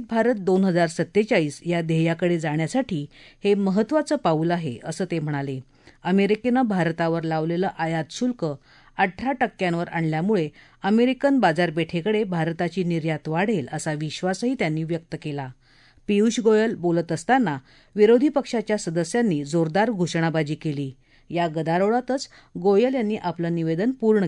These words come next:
केलं. त्यानंतर सभापतींनी सदस्यांना शांत राहण्याचं आवाहन केलं, मात्र गदारोळ सुरूच राहिल्यानं कामकाज दुपारी दोन वाजेपर्यंत तहकूब करण्यात आलं.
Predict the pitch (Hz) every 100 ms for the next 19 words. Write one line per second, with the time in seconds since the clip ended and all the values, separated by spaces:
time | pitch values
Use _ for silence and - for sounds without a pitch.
0 | - 143 139 135 - _ _ _ 180 196
1 | 208 214 240 240 160 175 180 175 262 156
2 | 156 - _ - 214 226 262 294 262 285
3 | - 214 226 277 254 202 165 170 196 175
4 | 165 165 165 214 156 123 170 170 165 190
5 | 165 156 165 190 214 - 196 277 247 170
6 | 160 202 151 127 - - _ - 202 190
7 | 185 247 220 185 180 170 175 156 196 240
8 | 202 170 165 - 170 196 247 262 185 175
9 | 175 254 - 151 151 156 147 135